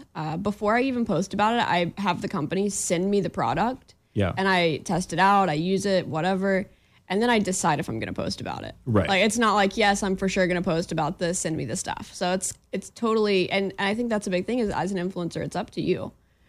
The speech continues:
Speaker 1: Um, I mean, you're not gonna get paid if you decide not to do it, but it's like,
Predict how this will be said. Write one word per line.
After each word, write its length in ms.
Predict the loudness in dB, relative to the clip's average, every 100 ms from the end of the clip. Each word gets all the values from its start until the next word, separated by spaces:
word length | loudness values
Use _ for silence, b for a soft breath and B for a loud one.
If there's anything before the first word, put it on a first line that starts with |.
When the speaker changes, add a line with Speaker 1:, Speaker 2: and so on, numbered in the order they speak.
| _ -8
Speaker 1:
Um, 180 | -6
I 40 | -2
mean, 100 | 0
you're 80 | 2
not 180 | 2 2
gonna 60 | 0
get 240 | 0 -4
paid 300 | -2 2 4
if 160 | 4 2
you 60 | 2
decide 360 | 4 2 2
not 160 | 0 -2
to 60 | 0
do 140 | 0
it, 180 | 0 0
but 120 | -2
it's 140 | -2
like, 280 | -2 -6 -8